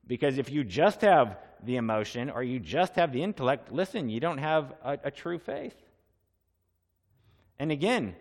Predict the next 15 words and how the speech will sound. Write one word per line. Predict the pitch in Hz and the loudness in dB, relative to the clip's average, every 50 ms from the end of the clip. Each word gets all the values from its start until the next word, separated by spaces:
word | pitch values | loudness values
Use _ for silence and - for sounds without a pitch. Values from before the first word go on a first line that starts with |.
| - _ _ _ _ _ _ _ _ _ _ | -20 _ _ _ _ _ _ _ _ _ _
how | _ - - 151 175 196 | _ -8 -2 0 0 2
many | 202 202 202 202 202 185 | 2 2 2 0 0 -2
people | 196 - 202 202 - - 131 123 131 143 175 165 - - _ _ _ _ _ _ _ - | -4 -6 -8 -6 -6 -4 -4 -2 0 -2 -2 -4 -8 -20 _ _ _ _ _ _ _ -6
do | 113 143 147 | -4 -2 -2
we | 135 139 160 190 190 | 0 0 0 0 0
know? | 151 147 175 190 156 117 113 117 143 175 160 - - - - _ _ _ _ _ _ _ _ _ _ _ - | 2 2 4 4 4 2 2 0 -2 -2 -4 -8 -20 -20 -20 _ _ _ _ _ _ _ _ _ _ _ -6
I | - 135 175 | -4 -2 0
know | 196 196 202 202 | 2 4 2 2
people | 196 - 202 214 165 175 170 131 104 87 - - _ _ _ _ _ _ _ _ _ _ _ _ _ _ - | 2 0 -6 -6 -4 -2 -2 -2 -2 -4 -6 -12 _ _ _ _ _ _ _ _ _ _ _ _ _ _ -4
that | 135 156 151 - - - - - - | 0 0 0 0 -4 -14 -20 -20 -16
seemed | - - 175 170 165 127 | -8 -4 -2 -2 -2 -2
very | 113 98 107 139 160 190 190 175 | -4 -2 0 2 4 4 4 2
passionate | - - - - 156 165 175 170 - - 180 175 165 | 0 -2 -6 -2 0 0 0 0 -2 -4 -4 -2 0
about | 156 143 156 156 160 131 107 | 0 2 2 2 0 -2 -6
Jesus, | 104 147 185 135 82 87 73 62 - - | -6 -6 -6 -6 -8 -10 -12 -14 -18 -20